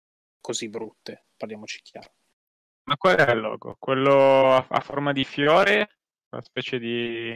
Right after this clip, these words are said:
Speaker 1: Io do-,
Speaker 2: stemma o era già le tre righe?
Speaker 1: no, in quest-, negli anni settanta, dove, se non ricordo male, quello a forma di trifoglio.
Speaker 2: Mm.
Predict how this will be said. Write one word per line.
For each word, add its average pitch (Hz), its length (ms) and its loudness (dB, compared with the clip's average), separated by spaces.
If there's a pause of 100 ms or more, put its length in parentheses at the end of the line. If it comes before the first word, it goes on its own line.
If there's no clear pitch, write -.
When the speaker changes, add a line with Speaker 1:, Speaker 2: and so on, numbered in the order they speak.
Speaker 1:
Io 170 60 -2
do-, 151 100 0
Speaker 2:
stemma 151 340 0
o 196 40 4
era 127 180 4
già 117 160 2
le 113 140 2
tre 113 200 2
righe? 113 440 0
Speaker 1:
no, 151 320 -6
in 160 120 -10
quest-, - 360 -8
negli 170 280 -10
anni 190 160 -8
settanta, 208 500 -10
dove, 147 440 -8
se 151 160 -12
non 156 100 -8
ricordo 160 320 -12
male, 170 260 -6
quello 117 640 -6
a 110 60 -12
forma 120 320 -12
di 117 300 -12
trifoglio. 110 640 -14 (1500)
Speaker 2:
Mm. 135 80 -16